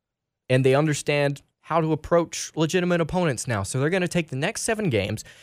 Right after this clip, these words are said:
and they are going to work on themselves against these bad opponents. They're, specifically on the offensive end is what I kept harping on, is figuring out your rotation, figuring out your shot, shot selection, figuring out who you are as a basketball team.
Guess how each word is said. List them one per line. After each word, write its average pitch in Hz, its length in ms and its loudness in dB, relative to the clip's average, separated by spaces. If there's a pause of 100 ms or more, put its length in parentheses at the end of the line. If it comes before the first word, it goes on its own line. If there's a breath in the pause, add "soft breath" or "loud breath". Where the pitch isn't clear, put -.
(120)
and 123 200 2
they 135 100 6
are 160 100 6
going 147 280 2
to 156 180 -2
work 143 420 2
on 143 140 4
themselves 107 760 -2
against 135 360 0
these 151 180 0
bad 117 240 0
opponents. 175 440 0
They're, 120 200 0
specifically 202 600 0
on 180 100 4
the 156 80 4
offensive 147 460 2
end 113 160 0
is 92 80 -6
what 113 120 0
I 110 60 2
kept 120 240 0
harping 104 340 0
on, - 140 -16 (560)
is 139 140 2
figuring 170 320 4
out 160 120 4
your 151 120 4
rotation, 135 400 2
figuring 143 340 0
out 131 140 -2
your 117 80 -2
shot, 117 260 0
shot 123 300 0
selection, 113 380 -2 (340 loud breath)
figuring 160 320 4
out 123 220 -2
who 180 180 0
you 170 280 2
are 104 320 4 (880)
as 135 160 4
a 120 40 2
basketball 113 540 2
team. 95 280 -8